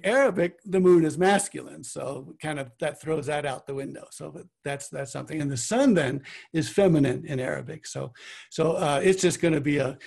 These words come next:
a very, uh, loaded and, and, and have lots of things from all different perspectives. So there's not one,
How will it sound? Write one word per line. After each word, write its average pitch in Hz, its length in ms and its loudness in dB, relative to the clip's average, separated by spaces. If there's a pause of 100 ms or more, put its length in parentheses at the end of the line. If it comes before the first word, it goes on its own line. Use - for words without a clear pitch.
(180)
a 147 80 -4
very, 156 560 4
uh, 127 220 -2 (200)
loaded 170 480 6
and, 139 240 -6
and, 135 380 -8
and 135 360 -12
have 139 200 -6
lots 160 240 -2
of 151 100 -6
things 147 380 -8
from 147 320 -10
all 147 160 -2
different 127 360 -6
perspectives. 135 640 -10
So 147 340 -6
there's 151 240 -2
not 160 200 2
one, 165 500 4